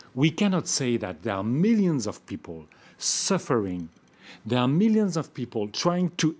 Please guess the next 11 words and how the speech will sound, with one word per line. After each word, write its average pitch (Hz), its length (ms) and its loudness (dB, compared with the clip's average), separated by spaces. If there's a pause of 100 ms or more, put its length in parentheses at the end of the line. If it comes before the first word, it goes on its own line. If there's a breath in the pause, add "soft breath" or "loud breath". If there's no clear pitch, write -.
escape, 160 640 0 (460 soft breath)
you 123 120 2
know, 127 420 2
uh, 110 240 -2
bombings, 110 1000 0 (320 loud breath)
uh, 101 100 -2 (140)
torture, 117 640 0 (400 loud breath)
dictatorship. 143 880 -2 (480 loud breath)
And 190 380 0 (440 loud breath)
they 151 180 0
are 196 280 2